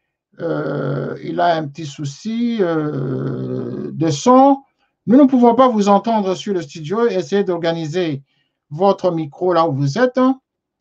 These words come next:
Et comme ça, nous allons vous prendre en tout cas, euh, sur, euh, le, dans notre studio.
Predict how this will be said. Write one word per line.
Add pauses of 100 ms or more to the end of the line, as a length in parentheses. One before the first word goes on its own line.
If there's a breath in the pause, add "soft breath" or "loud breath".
(640)
Et
comme
ça,
nous
allons
vous
prendre
en
tout
cas,
euh, (220)
sur,
euh, (960)
le,
dans
notre
studio.